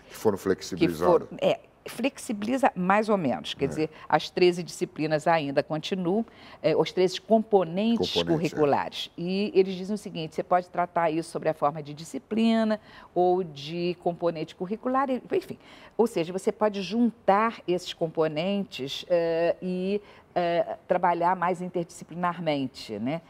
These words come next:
Speaker 1: Entendi.
Speaker 2: Então, talvez essa seja a forma. Você pode flexibilizar o seu currículo e oferecer, é, vamos dizer, é, atividades mais voltadas pra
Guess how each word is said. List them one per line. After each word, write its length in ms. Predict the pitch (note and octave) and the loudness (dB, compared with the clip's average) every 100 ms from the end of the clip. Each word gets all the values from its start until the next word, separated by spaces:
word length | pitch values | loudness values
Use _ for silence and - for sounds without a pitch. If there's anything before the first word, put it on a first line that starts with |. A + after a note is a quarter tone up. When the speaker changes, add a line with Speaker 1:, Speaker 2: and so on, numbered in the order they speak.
| - | -16
Speaker 1:
Entendi. 200 | - D3+ | -10 -8
Speaker 2:
Então, 340 | E3+ - F3 F#3+ | -6 -2 -2 0
talvez 540 | F#3 F3 E3+ F3+ E3+ | 0 0 0 -2 0
essa 280 | E3+ E3+ F3 | -2 -2 -6
seja 300 | - D#3+ F3 | -8 -4 -4
a 40 | |
forma. 280 | - B2+ C#3 - | 0 -2 -2 -8
Você 160 | - | -6
pode 260 | - F#3 - | 0 -2 0
flexibilizar 880 | G3 F#3+ - E3 F#3 F3 D3+ E3+ F#3 | -6 -6 -8 -8 -4 -4 0 2 2
o 40 | |
seu 180 | - D#3+ | -2 -6
currículo 640 | D#3+ D#3 E3 E3+ D#3+ C3 - - - - | -4 -2 0 0 0 -6 -6 -16 -16 -4
e 340 | D#3+ F3+ F#3 F3+ - | -2 2 0 -2 -10
oferecer, 960 | D3+ E3+ E3+ E3+ - - F3 F3 F#3 - - - | -6 -4 -2 -4 -8 -6 -4 -2 -6 -12 -16 -4
é, 320 | D#3+ D#3+ D3+ | -2 2 0
vamos 220 | E3+ D#3+ | -2 -6
dizer, 200 | D3+ D3+ - - | -2 -2 -4 -2
é, 160 | D3+ D#3 | 2 2
atividades 600 | D#3+ - E3+ E3+ E3+ E3+ | 0 -4 -2 2 2 2
mais 220 | E3 E3 | -2 -2
voltadas 840 | D#3+ E3+ D#3+ - D#3 D#3 D3+ D3 - _ - | 0 -2 0 2 4 4 2 -4 -6 _ 2
pra 400 | D#3 D3+ D3+ | 4 4 2